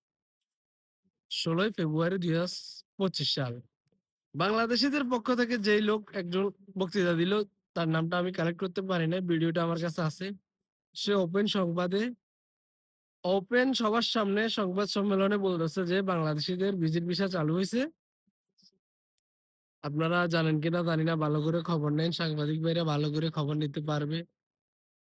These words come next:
এখানে চ্যানেল হিসাবে ছিল এটিএন নিউজ, মাই টিভি, চ্যানেল এস, নয়া দিগন্ত, হ্যান ত্যান আরো একগুলা ব্যানারে, তাদের ব্যানারে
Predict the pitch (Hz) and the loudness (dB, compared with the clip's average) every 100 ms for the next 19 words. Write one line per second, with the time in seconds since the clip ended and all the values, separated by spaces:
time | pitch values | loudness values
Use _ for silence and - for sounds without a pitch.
0 | _ _ _ _ _ _ _ _ 196 202 | _ _ _ _ _ _ _ _ -4 0
1 | 240 262 - 214 233 262 233 247 240 233 | 2 2 0 0 2 2 4 2 2 0
2 | 233 202 175 196 208 226 214 _ _ _ | 2 2 0 0 0 0 -6 _ _ _
3 | _ _ 190 190 _ _ _ - 151 185 | _ _ -20 _ _ _ _ -2 2 4
4 | 208 220 - - _ _ _ _ _ _ | 2 0 -8 -16 _ _ _ _ _ _
5 | _ _ _ _ _ _ _ _ 156 165 | _ _ _ _ _ _ _ _ 0 0
6 | 165 170 190 220 254 _ _ _ 165 170 | 2 2 2 0 -4 _ _ _ 0 2
7 | 180 165 175 185 - - _ _ - 151 | 2 2 2 -2 -10 -20 _ _ -4 0
8 | 156 156 156 160 156 180 180 160 143 160 | 0 2 2 2 0 0 2 0 0 -2
9 | 156 151 160 160 151 156 165 151 143 151 | 0 0 0 0 0 0 2 0 0 0
10 | 160 151 147 151 151 147 156 | -2 -2 -2 -2 0 0 -2